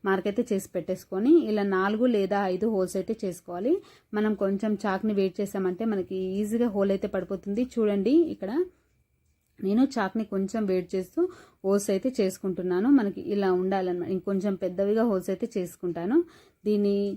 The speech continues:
మనం ఎక్కడ ఎలా యూజ్ చేస్తానో చెప్తాను. చాలా బాగుంటుందండి వీడియో,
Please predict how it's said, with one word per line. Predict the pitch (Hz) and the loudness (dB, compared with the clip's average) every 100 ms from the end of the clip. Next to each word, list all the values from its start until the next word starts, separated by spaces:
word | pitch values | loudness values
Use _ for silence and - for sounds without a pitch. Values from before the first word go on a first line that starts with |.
| - | -6
మనం | 196 196 185 | -4 0 -2
ఎక్కడ | - 226 220 | -2 0 2
ఎలా | 190 185 185 | 2 0 -2
యూజ్ | 185 - | -4 -8
చేస్తానో | 185 - 220 233 | -8 -6 -8 -6
చెప్తాను. | 185 - 185 214 247 | -8 -6 -4 -4 -2
చాలా | 220 190 226 208 | -2 2 2 2
బాగుంటుందండి | 202 196 202 196 226 208 | 0 0 0 0 0 0
వీడియో, | 196 | 0